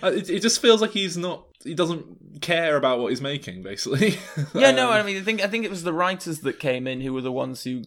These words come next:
Speaker 2: gave a crap, and I, I, I think you can tell as the series goes on, he becomes sort of more interested in the Transformers, I think, considering how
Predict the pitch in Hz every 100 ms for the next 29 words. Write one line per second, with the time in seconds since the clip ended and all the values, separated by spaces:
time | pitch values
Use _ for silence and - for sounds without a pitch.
0 | - 135 135 127 120 - - 120 113 127
1 | - 117 117 127 - 170 175 208 240 254
2 | 240 226 254 233 208 - 170 190 185 170
3 | 160 160 151 160 143 151 156 170 - 233
4 | 214 - 202 190 196 196 196 202 196 190
5 | - 165 160 151 151 151 147 160 147 143
6 | 139 117 - - - - 156 165 - 131
7 | 123 139 139 147 135 135 139 135 127 123
8 | -